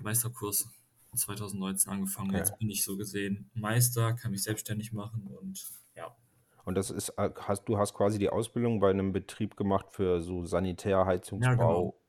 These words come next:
Speaker 2: und so
Speaker 1: genau.
Speaker 2: weiter, okay. Ähm, und warum bist du in diese Richtung gegangen? Also du, die meisten studieren heute oder machen irgend-, also es, mir, ich habe immer so das Gefühl, die wenigsten wollen auch Handwerker werden.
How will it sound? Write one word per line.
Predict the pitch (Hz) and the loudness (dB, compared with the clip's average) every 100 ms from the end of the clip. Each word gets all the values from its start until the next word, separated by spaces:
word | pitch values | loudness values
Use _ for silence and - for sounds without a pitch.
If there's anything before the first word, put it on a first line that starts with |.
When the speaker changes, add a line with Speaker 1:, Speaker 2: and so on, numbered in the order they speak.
| - | -8
Speaker 2:
und | 98 95 | -4 -4
so | 85 | -2
Speaker 1:
genau. | 82 | -4
Speaker 2:
weiter, | 82 76 | -4 -8
okay. | - - 90 107 _ _ - - _ - - _ _ _ - | -8 -8 -6 -8 _ _ -20 -20 _ -20 -20 _ _ _ -4
Ähm, | 87 90 87 90 90 90 90 - _ _ _ _ _ _ | 0 0 0 -2 -2 -2 -4 -10 _ _ _ _ _ _
und | - 95 92 92 95 90 - _ _ _ _ _ _ _ _ - | -4 0 2 2 2 -2 -8 _ _ _ _ _ _ _ _ -4
warum | 90 92 127 170 | 0 2 4 4
bist | 180 - | 4 2
du | |
in | 131 | 2
diese | 135 104 | 2 2
Richtung | 85 82 104 | -2 -4 -4
gegangen? | 123 139 135 156 - | -4 -2 -2 -4 -4
Also | 101 98 98 90 | 0 4 4 2
du, | - 92 87 - - - - - 135 | 0 -4 -4 -12 -16 -20 -20 -20 -16
die | 87 78 85 101 104 | -14 -12 -6 -2 2
meisten | 98 92 - 110 | 4 4 2 0
studieren | 87 - 85 92 107 135 139 | -2 -4 -6 0 4 6 6
heute | 131 123 120 113 | 6 6 4 4
oder | 95 90 | 4 4
machen | 95 - 104 76 | 4 4 2 2
irgend-, | 95 98 98 - | 0 0 0 2
also | 110 - - - - _ - - 90 98 - | 2 2 -4 -16 -18 _ -20 -20 -16 -10 -8
es, | - | -8
mir, | 110 113 107 - | -2 0 0 -2
ich | |
habe | 107 120 | 0 4
immer | 127 | 6
so | 120 | 6
das | 110 - | 4 0
Gefühl, | 107 123 | -2 0
die | 117 | 2
wenigsten | 101 107 135 - 110 | 4 4 2 2 4
wollen | 107 | 6
auch | 107 123 | 4 2
Handwerker | 131 - 90 87 87 | 0 2 2 2 2
werden. | 85 85 85 87 | 2 0 -2 -8